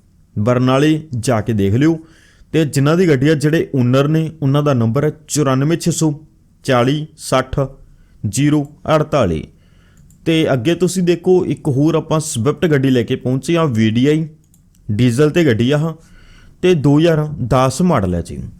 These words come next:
ਦਸ ਮਾਡਲ ਹੈ, ਕੰਡੀਸ਼ਨ all ਓਕੇ ਹੈ।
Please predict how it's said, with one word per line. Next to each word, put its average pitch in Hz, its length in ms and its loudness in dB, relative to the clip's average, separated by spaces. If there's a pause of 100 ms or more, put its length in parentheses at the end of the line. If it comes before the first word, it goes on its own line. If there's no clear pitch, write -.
(380)
ਦਸ 117 320 0
ਮਾਡਲ 156 340 2
ਹੈ, 196 40 0
ਕੰਡੀਸ਼ਨ 170 600 0
all 127 360 -2
ਓਕੇ 147 380 0
ਹੈ। 165 160 -4